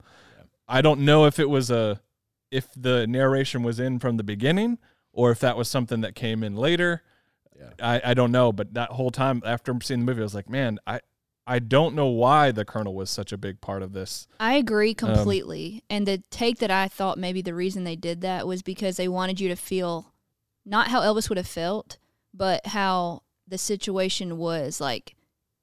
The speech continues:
Speaker 3: yes, the Colonel was, like, the middleman between Elvis and, like, the money he would have made, but he was also the middleman between Elvis and, like, the person that he wanted to be.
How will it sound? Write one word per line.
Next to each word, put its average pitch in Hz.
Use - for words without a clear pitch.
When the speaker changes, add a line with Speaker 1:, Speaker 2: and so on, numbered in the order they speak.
Speaker 3:
yes, 220
the 214
Colonel 220
was, 190
like, 185
the 185
middleman 185
between 180
Elvis 175
and, 175
like, 165
the 175
money 180
he 190
would 175
have 170
made, 170
but 190
he 196
was 185
also 196
the 180
middleman 180
between 175
Elvis 175
and, 175
like, 160
the 175
person 185
that 175
he 185
wanted 170
to 170
be. 147